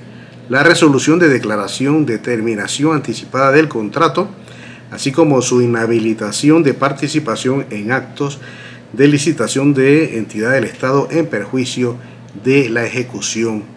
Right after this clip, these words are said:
de la fianza. Queda expresamente establecido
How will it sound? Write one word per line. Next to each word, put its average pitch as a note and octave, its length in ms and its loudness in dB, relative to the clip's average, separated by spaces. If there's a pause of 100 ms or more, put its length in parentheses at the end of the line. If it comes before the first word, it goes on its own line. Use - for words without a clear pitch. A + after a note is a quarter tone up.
(560)
de G#2+ 120 -4
la F#2+ 120 -6
fianza. D#3 520 2 (680)
Queda C3 600 0
expresamente C3+ 720 -2
establecido C3+ 720 -2